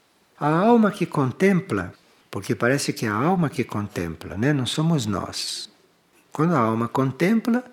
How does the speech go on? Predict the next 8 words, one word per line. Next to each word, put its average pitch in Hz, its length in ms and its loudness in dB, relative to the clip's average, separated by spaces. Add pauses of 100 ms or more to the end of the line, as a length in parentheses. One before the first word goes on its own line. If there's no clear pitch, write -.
(280)
nós 202 220 0
ficamos 202 400 2
inconscientes 135 1080 -2 (220)
do 113 100 -2
que - 120 0
está 127 200 -2
se - 140 -6
passando. 87 600 -6